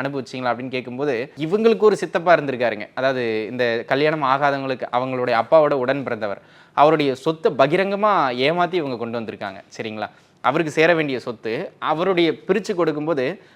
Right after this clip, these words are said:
"நான் தான் அப்பாவை கடைசி காலத்துல பார்த்துக்கிட்டேன், நான் தான் அவரோட மருத்துவ செலவெல்லாம் பார்த்துக்கிட்டேன், அப்ப நான் தான்" அப்படின்னு சொல்லிட்டு, அவங்க முடியாம இருக்கும்போதே, அதாவது, இவங்களுடைய தாத்தா முடியாம இருக்கும்போதே அவர்கிட்ட கை நாட்டை வச்சு இவங்களே சொத்தை எழுதிட்டு இருக்காங்க. அந்த சொத்தை இன்னைக்கு வரைக்கும் கேஸ் போயிட்டு இருக்கு. ஆனா, இவங்க தான் அனுபவிச்சுக்கிட்டு இருக்காங்க.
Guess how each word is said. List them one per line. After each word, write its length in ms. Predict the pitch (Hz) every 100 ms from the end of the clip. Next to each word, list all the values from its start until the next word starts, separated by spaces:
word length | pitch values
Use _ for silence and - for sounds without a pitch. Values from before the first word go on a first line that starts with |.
| -
"நான் 240 | 131 143
தான் 140 | 156 143
அப்பாவை 300 | 120 147 135
கடைசி 360 | - 123 139
காலத்துல 320 | 120 113 120 117
பார்த்துக்கிட்டேன், 520 | 104 101 101 110 104 -
நான் 200 | 139 170
தான் 180 | 175
அவரோட 180 | 143 131
மருத்துவ 320 | 123 131 165
செலவெல்லாம் 440 | 139 127 123 131 117
பார்த்துக்கிட்டேன், 460 | 113 110 104 117
அப்ப 180 | - 147
நான் 300 | 135 135 147
தான்" 180 | 160 139
அப்படின்னு 140 | 147
சொல்லிட்டு, 260 | 143 139 156
அவங்க 300 | 147 143 139
முடியாம 380 | 139 156 202 190
இருக்கும்போதே, 380 | 175 170 180 165
அதாவது, 240 | 135 147
இவங்களுடைய 500 | 139 135 135 131 120
தாத்தா 320 | 127 131 131
முடியாம 340 | 110 147 170 175
இருக்கும்போதே 480 | 170 170 170 226 - - - -
அவர்கிட்ட 300 | 165 160 180
கை 180 | 160 170
நாட்டை 220 | 175 160
வச்சு 220 | 160 170
இவங்களே 180 | 160 160
சொத்தை 320 | 143 131 135
எழுதிட்டு 260 | 117 110 104
இருக்காங்க. 280 | 104 101 - _ _ _ _ _ -
அந்த 160 | 156
சொத்தை 260 | 160 165 202
இன்னைக்கு 220 | 170 180
வரைக்கும் 280 | 185 180 180
கேஸ் 120 | 180
போயிட்டு 220 | 180 160
இருக்கு. 180 | 180 190
ஆனா, 120 | 175
இவங்க 100 | 170
தான் 200 | 170 139
அனுபவிச்சுக்கிட்டு 460 | 151 160 123 117 101
இருக்காங்க. 260 | 104 101